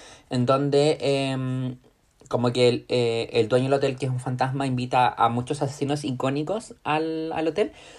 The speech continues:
y dentro de ellos, eh, está el personaje de Richard Ramírez, que es interpretado por un actor,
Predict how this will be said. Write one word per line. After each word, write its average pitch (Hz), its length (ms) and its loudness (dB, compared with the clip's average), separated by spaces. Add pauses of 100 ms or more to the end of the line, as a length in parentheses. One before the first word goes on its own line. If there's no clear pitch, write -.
(140)
y 127 80 -2
dentro 131 260 2
de 190 180 4
ellos, 180 360 -2
eh, 135 380 4
está 127 500 6
el 127 100 0
personaje 135 400 -4
de 131 140 0
Richard 131 320 -4
Ramírez, 147 400 0
que 147 160 0
es 135 80 0
interpretado 127 500 -4
por 127 80 -6
un 123 120 -4
actor, 165 360 0